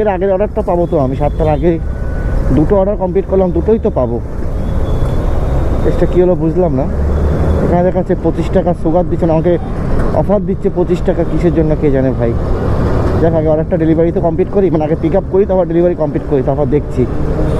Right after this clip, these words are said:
পরে অর্ডারটা কি হয়। আর দেখছো বড় বড় অর্ডার, সকালবেলায় সব বড় বড় অর্ডার মেরেছি, আবার শুরু করলো বড় অর্ডার দেওয়া। বারো কিলোমিটারের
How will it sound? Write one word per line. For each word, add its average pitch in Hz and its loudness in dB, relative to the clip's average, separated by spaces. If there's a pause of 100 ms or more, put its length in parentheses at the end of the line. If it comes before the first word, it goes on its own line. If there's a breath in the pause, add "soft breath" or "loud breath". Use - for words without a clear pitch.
(280)
পরে 143 2
অর্ডারটা 143 0
কি 139 2
হয়। 113 2 (1200)
আর 123 2
দেখছো - 0 (140)
বড় 151 4 (100)
বড় 175 2 (100)
অর্ডার, 139 -2
সকালবেলায় 165 0
সব 185 0 (100)
বড় 135 2
বড় 165 2
অর্ডার 160 0
মেরেছি, 180 0 (560)
আবার 147 2
শুরু 131 -2 (100)
করলো 127 2
বড় 117 2
অর্ডার 113 0
দেওয়া। 104 0 (1120)
বারো 165 2 (120)
কিলোমিটারের 185 0